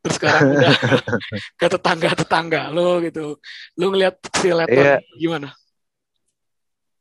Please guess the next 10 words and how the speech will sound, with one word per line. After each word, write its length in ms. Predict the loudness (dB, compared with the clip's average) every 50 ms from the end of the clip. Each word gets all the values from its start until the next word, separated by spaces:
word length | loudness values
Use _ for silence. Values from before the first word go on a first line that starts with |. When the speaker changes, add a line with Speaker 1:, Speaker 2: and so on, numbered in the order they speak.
| _ _ _ _ _ _ _ _ _ _ _ _ _ _ -2 0
Speaker 2:
Eh, 840 | 2 4 6 6 6 6 6 4 4 4 4 4 4 4 4 4 2 2 0
ya 240 | 0 2 2 4 4 4 4 4 4 2 2 2 0 -2
pertama 400 | -4 -6 -4 -2 -2 0 0 0 -2
sih 140 | -2 -4 -6
nggak 180 | -6 -6 -6
nyangka, 400 | -6 -8 -10 -8 _ -4 -2 -2 -2 -4 _ _ _ _
maksudnya 320 | _ -20 -12 -6 -4 -4 -2 -2
kayak, 400 | -4 -4 -6 -6 -8 -8 -10 -10 -12 -14 _ _ _ _ -10
eh, 960 | -8 -6 -4 -4 -2 0 0 0 0 0 0 -2 -2 -4 -4 -4 -4 -6 -6 -10 -16 _ _ _ _ _ _ _ _ _ _ _ _ _ _ _ _ _ _ _ _ _ _ _ _ _ _ _ _ _ _ _ _
udah 380 | -10 -6 -4 -4 -4 -4 -4